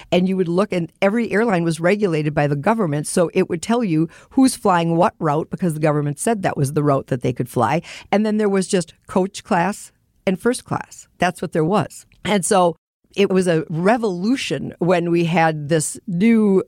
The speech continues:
computer system. And I just started coming in two hours early every day. So I started at eight, I'd get there at six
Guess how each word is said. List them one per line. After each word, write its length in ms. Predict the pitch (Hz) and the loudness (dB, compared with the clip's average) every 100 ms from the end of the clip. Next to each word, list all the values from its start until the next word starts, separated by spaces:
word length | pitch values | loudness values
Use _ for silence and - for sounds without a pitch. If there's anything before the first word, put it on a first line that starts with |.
| - | -4
computer 480 | 160 151 240 240 139 | -6 0 2 2 0
system. 380 | - 120 - - | -2 -4 -6 -2
And 100 | 202 | 0
I 120 | 226 | 0
just 180 | 294 - | -2 -2
started 180 | 240 - | -4 -2
coming 220 | 196 185 | -2 0
in 140 | 175 | 0
two 180 | 190 202 | 2 2
hours 240 | 175 170 | 2 0
early 380 | - 185 180 160 | 0 2 2 2
every 340 | 147 151 147 143 | 0 0 0 2
day. 260 | 151 143 | 2 2
So 160 | 190 147 | 0 -2
I 40 | |
started 400 | 139 170 151 160 | -2 0 0 0
at 140 | 175 - | -2 0
eight, 220 | 165 185 - | 0 0 -2
I'd 120 | 143 | -4
get 140 | 151 - | -2 0
there 140 | 175 | -2
at 100 | - | -2
six 460 | - - 196 - | -2 -2 -2 -8